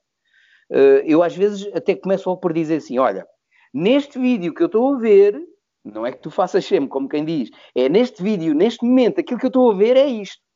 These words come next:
Agora, se é isto que acontece sempre, ou se tu me estás a mandar um, um vídeo que não é exemplificativo daquilo que tu costumas fazer, então, epá, eu quanto a isso não posso fazer nada, não é?" Agora,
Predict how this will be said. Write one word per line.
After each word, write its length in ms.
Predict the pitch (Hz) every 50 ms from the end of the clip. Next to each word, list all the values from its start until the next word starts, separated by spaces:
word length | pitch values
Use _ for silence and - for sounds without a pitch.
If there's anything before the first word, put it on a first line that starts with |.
| _ _ _ _ _ _ - -
Agora, 580 | - 156 170 165 202 196 170 143 117 104 95 - _ _ _ _ _ _
se 260 | _ _ - 165 170
é 40 | 160
isto 260 | 160 185 233 254 -
que 80 | - 262
acontece 480 | 247 - 240 220 226 226 208 202 - -
sempre, 300 | 196 175 156 - - 135
ou 60 | 135
se 100 | - -
tu 100 | 190 196
me 60 | 202
estás 280 | 190 208 202 202 180 190
a 40 |
mandar 300 | 190 190 190 185 190 190
um, 100 | 180 185
um 380 | 190 185 190 185 180 180 180 160
vídeo 280 | 151 190 180 151 160 151
que 100 | - 170
não 180 | 180 190 208
é 40 | 226
exemplificativo 840 | 247 226 208 226 220 - - - 226 190 - 214 - 214 185 151
daquilo 260 | 151 160 160 - 196 -
que 40 |
tu 60 | - 190
costumas 340 | - - 202 175 170 165
fazer, 360 | - 156 151 139 160 180 202 240 233 _ _ _ _ _ _ _ _
então, 720 | - 107 117 - - 131 127 135 143 151 151 - - - - _ _ _ -
epá, 380 | 107 107 - 127 123 - -
eu 140 | 104 113 107
quanto 240 | 87 120 113 113 123
a 20 |
isso 140 | 123 120 147
não 80 | 147 127
posso 200 | 143 147 139 -
fazer 200 | 151 151 185 196
nada, 260 | 170 151 151 127 104
não 80 | 104
é?" 120 | 98 98 - _ - - - - - -
Agora, 440 | - 131 131 151 143 127 123 113